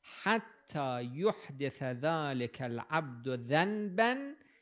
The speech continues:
يستحق بذلك النقمة.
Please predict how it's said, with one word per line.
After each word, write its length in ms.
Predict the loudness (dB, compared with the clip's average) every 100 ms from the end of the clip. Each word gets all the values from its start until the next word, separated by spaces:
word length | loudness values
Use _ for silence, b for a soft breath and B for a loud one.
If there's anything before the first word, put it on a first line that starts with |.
| b
يستحق 1040 | 0 2 2 0 -8 -4 0 0 0 -2 2
بذلك 800 | 2 2 8 8 8 4 0 -2
النقمة. 760 | -2 2 2 2 -4 -10 -12